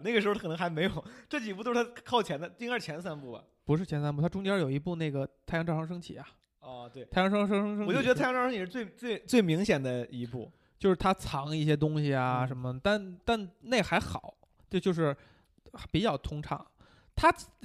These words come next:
Speaker 2: 他其实都挺通畅的，包括后来这两部什么《一步之遥》什么的，我觉得至少看前一半你都觉得特别顺畅，
Speaker 1: 嗯。
Speaker 2: 就越，越往后就越，越，越难受。
Speaker 1: 很奇怪，我看《一步之遥》我觉得很奇怪，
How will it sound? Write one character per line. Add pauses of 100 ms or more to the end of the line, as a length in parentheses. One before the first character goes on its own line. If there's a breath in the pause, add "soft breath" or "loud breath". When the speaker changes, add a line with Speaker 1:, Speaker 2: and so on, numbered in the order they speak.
(320)
Speaker 2:
他
其
实 (280 soft breath)
都
挺
通
畅
的，
包
括
后
来
这
两
部
什
么
《一
步
之
遥》
什
么
的， (280 loud breath)
我
觉
得
至
少
看
前
一
半
你
都
觉
得
特
别
顺
畅，
Speaker 1:
嗯。
Speaker 2:
就
越，
越
往
后
就
越，
越， (100)
越
难
受。
Speaker 1:
很
奇
怪，
我
看
《一
步
之
遥》
我
觉
得
很
奇
怪，